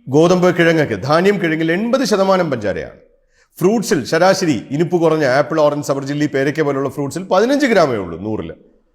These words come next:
പച്ചക്കറികളിലാണെങ്കിൽ നൂറിൽ അഞ്ച് ഗ്രാം അൻ-, പഞ്ചാരയേ ഉള്ളൂ. അപ്പോൾ നമ്മുടെ വയറിൽ ചെല്ലുമ്പോൾ എല്ലാം നൂറ് ഗ്രാമാണ്, അല്ലെങ്കിൽ ഇരുന്നൂറാണെങ്കിൽ എല്ലാം ഇരുന്നൂറ് ഗ്രാമാണ്. പക്ഷെ പച്ചക്കറി നൂറ് ഗ്രാമാണ് കഴിച്ചെങ്കിൽ അഞ്ച് ഗ്രാം പഞ്ചാരയേ ഉള്ളൂ ഇപ്പോൾ ഉള്ളൂ.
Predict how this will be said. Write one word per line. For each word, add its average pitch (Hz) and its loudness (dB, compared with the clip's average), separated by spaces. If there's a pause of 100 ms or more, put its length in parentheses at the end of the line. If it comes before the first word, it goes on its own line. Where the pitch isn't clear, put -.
(540)
പച്ചക്കറികളിലാണെങ്കിൽ 147 0 (320)
നൂറിൽ 131 -2
അഞ്ച് 123 -2
ഗ്രാം 104 -2
അൻ-, 127 -6 (240)
പഞ്ചാരയേ 104 -2
ഉള്ളൂ. 69 -12 (280)
അപ്പോൾ 202 4 (440)
നമ്മുടെ 220 4
വയറിൽ 220 4
ചെല്ലുമ്പോൾ 220 2
എല്ലാം 233 2
നൂറ് 247 4
ഗ്രാമാണ്, 151 2 (880)
അല്ലെങ്കിൽ 180 2
ഇരുന്നൂറാണെങ്കിൽ 220 0
എല്ലാം 262 2
ഇരുന്നൂറ് 202 2
ഗ്രാമാണ്. 104 -2 (420)
പക്ഷെ 110 -8
പച്ചക്കറി 226 -2
നൂറ് 214 0
ഗ്രാമാണ് 156 0
കഴിച്ചെങ്കിൽ 127 -6
അഞ്ച് 165 -6
ഗ്രാം 175 -2
പഞ്ചാരയേ 131 -2
ഉള്ളൂ 101 -6
ഇപ്പോൾ 78 -10
ഉള്ളൂ. 67 -18